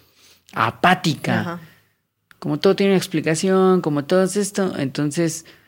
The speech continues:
Speaker 1: los símbolos han ido perdiendo sentido y con eso la vida misma ha perdido
Speaker 2: Claro.
Speaker 1: sentido. Entonces ahora saben explicar un montón de cosas, pero hay más vacío existencial.
Speaker 2: Sí.
Speaker 1: En cambio, cuando existía esa realidad mágica,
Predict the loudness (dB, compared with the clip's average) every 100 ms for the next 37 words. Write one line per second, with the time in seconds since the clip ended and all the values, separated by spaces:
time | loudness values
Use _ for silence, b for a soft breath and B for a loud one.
0 | b _ -6 0 4 6 4 4 0 2
1 | 2 2 0 0 -2 -4 -2 0 2 2
2 | 0 2 2 2 2 0 2 2 4 4
3 | 4 2 2 2 -2 -2 -4 -2 0 0
4 | 0 -2 -8 -10 -8 -12 -8 -4 0 2
5 | 2 -2 B B B B -14 -2 0 2
6 | 0 -2 0 0 2 0 0 -2 0 -2
7 | -2 0 0 2 0 0 -2 -6 -6 -2
8 | -2 0 2 2 0 -2 -2 -4 -2 -2
9 | -2 -6 -8 -12 _ _ _ _ _ -8
10 | -6 0 2 2 2 0 0 0 -2 -6
11 | -6 -6 -2 2 2 0 -2 -2 2 2
12 | 2 0 0 2 2 2 0 2 0